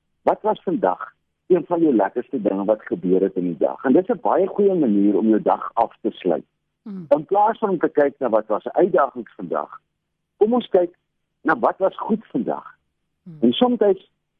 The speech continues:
Speaker 1: dan moet 'n mens gaan soek na iets wat goed was, maar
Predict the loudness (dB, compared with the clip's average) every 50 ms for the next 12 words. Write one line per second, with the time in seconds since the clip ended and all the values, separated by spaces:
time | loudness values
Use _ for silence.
0 | _ _ _ _ 0 0 0 0 0 0 0 0 -2 -2 0 0 0 0 0 0
1 | -2 -2 -2 0 0 0 0 0 -4 0 0 -2 -2 -2 -4 -4 -4 -2 0 -2
2 | -2 -2 -2 -2 -2 -2 -2